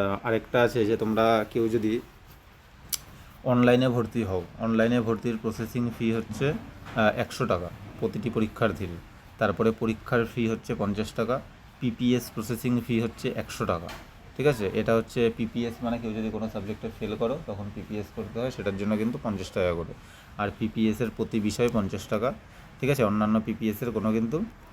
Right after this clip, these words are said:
খরচ নেই। এই বিষয়টা কিন্তু তোমরা ভর্তির সাথে ধরবে না। ঠিক আছে, আমি আগের যেই, এ,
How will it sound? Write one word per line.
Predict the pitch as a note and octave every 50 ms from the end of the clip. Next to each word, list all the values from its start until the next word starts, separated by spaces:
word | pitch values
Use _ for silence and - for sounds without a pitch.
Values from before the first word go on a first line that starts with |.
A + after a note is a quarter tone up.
| - -
খরচ | - - A#2+ A2 G#2 G2 F#2+ F2+
নেই। | F#2+ F2+ F2+ - -
এই | - A#2+ A2+
বিষয়টা | A2 A2+ - B2+ A#2+ A2+ B2
কিন্তু | A#2+ B2 B2+ B2+ A#2
তোমরা | A#2 A#2+ B2 B2
ভর্তির | G#2+ A2 G#2+ F#2+ - A#2 G#2+
সাথে | G#2 B2+ A2+ G#2+ A#2+
ধরবে | G#2+ G2 G#2+ F#2+ F2 F2+
না। | F2 E2+ D#2+ D#2+ -
ঠিক | B2+ B2+
আছে, | C#3 C3+ - G2 F2 - - - - - - -
আমি | G#2 G#2+ A2 A2 A2
আগের | A2+ A2 G#2+ A2+ A2+ A2
যেই, | G#2 A2+ A#2 A2+ A2+ A#2 A2 -
এ, | - A#2+ A#2